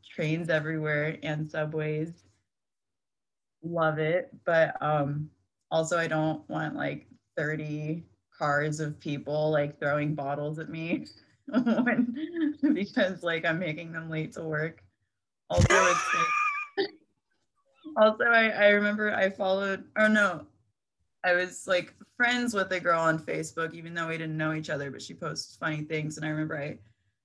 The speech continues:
I followed her, and she actually worked on trains. Like, she worked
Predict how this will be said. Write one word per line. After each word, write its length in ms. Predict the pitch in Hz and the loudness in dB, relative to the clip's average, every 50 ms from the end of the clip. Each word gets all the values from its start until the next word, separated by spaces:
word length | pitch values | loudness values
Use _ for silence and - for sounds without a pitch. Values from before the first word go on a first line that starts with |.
| _ _ _ - 165 | _ _ _ -4 -4
I 40 | 170 | -4
followed 360 | 160 175 170 170 170 175 185 | 0 2 2 4 4 4 2
her, 60 | 185 | 2
and 200 | 165 156 156 156 | 0 0 0 -2
she 340 | - - 190 180 180 180 170 | -2 -6 -6 -6 -4 -4 0
actually 400 | - 156 160 165 - - 165 156 | 2 2 0 0 -2 -6 -4 -4
worked 400 | 151 147 156 160 180 190 - - - | -2 0 2 2 2 0 -4 -8 -4
on 240 | 151 151 147 151 | -2 -2 -2 -2
trains. 500 | 160 - - - 151 151 143 - - - | -4 -6 -8 -8 -8 -8 -10 -10 -10 -8
Like, 180 | 165 156 - 160 | -8 -8 -8 -8
she 200 | - - 175 160 | -10 -10 -8 -8
worked 320 | 160 165 160 156 156 - | -6 -4 -6 -6 -8 -12